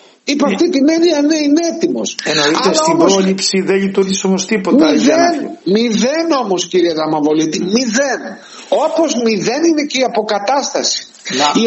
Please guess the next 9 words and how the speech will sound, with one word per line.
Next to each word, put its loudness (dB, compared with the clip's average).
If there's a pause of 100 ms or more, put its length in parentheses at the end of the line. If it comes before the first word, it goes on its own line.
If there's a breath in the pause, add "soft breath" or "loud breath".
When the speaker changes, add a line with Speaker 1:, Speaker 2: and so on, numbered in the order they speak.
Speaker 1:
αποζημιώσεις. -2
Διότι 0
αν 0
θα 0
δείτε, -2
οι 0 (120)
άνθρωποι -2
που -4
καταστρέφονται -2